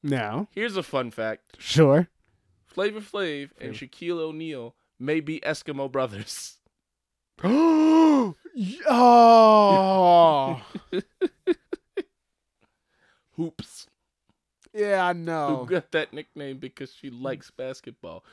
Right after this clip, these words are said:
Speaker 2: Flavor Flav was not clever. <laughs> He named he,
Speaker 1: That's
Speaker 2: he
Speaker 1: why
Speaker 2: was
Speaker 1: he
Speaker 2: like, "Where are you from? New York? That's your name now."
Speaker 1: Mm, that's why he was the hype man <laughs>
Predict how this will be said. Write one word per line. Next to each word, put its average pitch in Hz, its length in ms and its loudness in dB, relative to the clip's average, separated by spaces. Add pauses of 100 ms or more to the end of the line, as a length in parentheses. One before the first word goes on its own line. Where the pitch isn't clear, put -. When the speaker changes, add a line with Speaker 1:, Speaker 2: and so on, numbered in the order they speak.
(120)
Speaker 2:
Flavor 175 240 -10
Flav 165 220 -10
was 139 140 -16
not 135 180 -8
clever. 101 380 -12 (460)
<laughs> 156 80 -20 (1300)
He 170 100 -14
named 165 420 -10 (380)
he, 147 140 -10 (200)
Speaker 1:
That's 156 200 -6
Speaker 2:
he - 40 -10
Speaker 1:
why 175 100 0
Speaker 2:
was 180 120 -4
Speaker 1:
he 175 60 -4
Speaker 2:
like, 170 160 -2
"Where 214 180 0
are - 20 0
you 220 200 -6
from? 135 420 -4
New 139 80 -10
York? 151 360 -8
That's 120 220 -4
your 160 120 -2
name 214 320 -2
now." 185 260 -4
Speaker 1:
Mm, 190 180 -6
that's 196 400 -4
why 269 300 0
he 240 140 -2
was 214 260 -4
the 175 220 -2
hype 220 360 -8
man 131 640 -2 (380)
<laughs> - 0 -